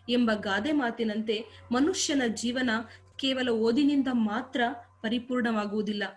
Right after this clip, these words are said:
ಕೇವಲ ಓದಿ ವಿಷಯಗಳನ್ನ, ಕೇವಲ ಓದಿ ಕೆಲವು ಪ್ರದೇಶಗಳ ಮಾಹಿತಿನ ತಿಳ್ಕೊಂಡಾಗ ಅದು ಪರಿಪೂರ್ಣವಾಗುವುದಿಲ್ಲ. ಅನೇಕ ವೈವಿಧ್ಯಮಯವಾಗಿರುವಂತಹ ಕರ್ನಾಟಕದ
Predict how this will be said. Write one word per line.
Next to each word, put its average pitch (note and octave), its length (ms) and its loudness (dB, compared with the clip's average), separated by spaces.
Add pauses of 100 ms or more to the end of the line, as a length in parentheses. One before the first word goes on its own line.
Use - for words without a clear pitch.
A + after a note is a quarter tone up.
(880)
ಕೇವಲ B3+ 340 2
ಓದಿ B3+ 400 4
ವಿಷಯಗಳನ್ನ, A#3+ 600 -2 (440)
ಕೇವಲ B3 320 2
ಓದಿ B3+ 560 0 (140)
ಕೆಲವು A#3 280 2
ಪ್ರದೇಶಗಳ A#3+ 600 0
ಮಾಹಿತಿನ A#3 600 -2
ತಿಳ್ಕೊಂಡಾಗ A3+ 560 -2
ಅದು G#3 180 -2
ಪರಿಪೂರ್ಣವಾಗುವುದಿಲ್ಲ. G#3 920 -2 (500)
ಅನೇಕ F4 420 4
ವೈವಿಧ್ಯಮಯವಾಗಿರುವಂತಹ A3+ 1400 0
ಕರ್ನಾಟಕದ A3+ 680 -4